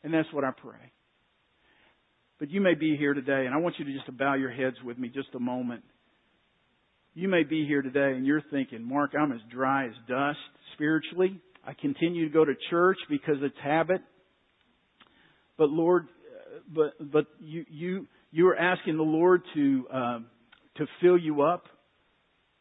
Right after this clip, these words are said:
Listen, I think He's in the filling up business today. I think He's still in the healing business.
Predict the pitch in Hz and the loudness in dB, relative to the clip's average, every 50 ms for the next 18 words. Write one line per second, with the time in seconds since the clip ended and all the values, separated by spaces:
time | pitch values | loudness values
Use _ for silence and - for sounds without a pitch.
0 | _ _ _ _ _ _ _ _ _ _ _ - _ _ _ - 123 151 170 180 | _ _ _ _ _ _ _ _ _ _ _ -20 _ _ _ -14 -4 0 0 0
1 | - - 147 127 120 110 _ _ _ _ _ _ _ _ _ _ _ _ _ _ | 0 -2 -10 -10 -10 -12 _ _ _ _ _ _ _ _ _ _ _ _ _ _
2 | _ _ _ _ - - - 151 175 - 208 185 151 - - 180 175 - 175 170 | _ _ _ _ -16 -4 -2 -2 -2 -2 -2 -6 -6 -4 -6 -8 -6 -2 -2 0
3 | 165 151 - - - 170 165 160 160 156 147 131 127 151 151 139 - 139 127 113 | 0 0 -4 -2 0 0 2 2 2 0 0 0 2 4 4 4 2 -2 -8 -8
4 | - - 127 120 117 113 110 110 _ _ _ _ _ _ _ _ _ _ _ _ | -10 -14 -14 -12 -12 -14 -16 -20 _ _ _ _ _ _ _ _ _ _ _ _
5 | _ _ _ _ _ - 143 151 - 180 165 156 - - 131 - - - 175 180 | _ _ _ _ _ -4 -4 -4 -2 -2 -6 -6 -6 -12 -16 -14 -4 4 4 6
6 | 175 165 147 143 139 117 - 165 180 180 190 196 190 175 175 196 196 190 226 240 | 6 6 2 0 -2 -4 -2 2 4 4 4 4 2 4 6 6 4 4 2 -6
7 | 226 | -6